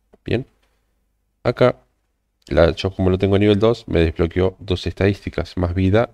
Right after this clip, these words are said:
y más maná. Bien, pero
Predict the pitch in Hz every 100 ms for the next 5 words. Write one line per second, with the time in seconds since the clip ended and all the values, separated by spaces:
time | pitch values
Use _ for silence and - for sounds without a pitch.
0 | - 90 95 _ 90 85 - - 80 80
1 | 82 _ _ _ _ _ _ 92 101 139
2 | - _ - - - - _ - - 123
3 | 127 -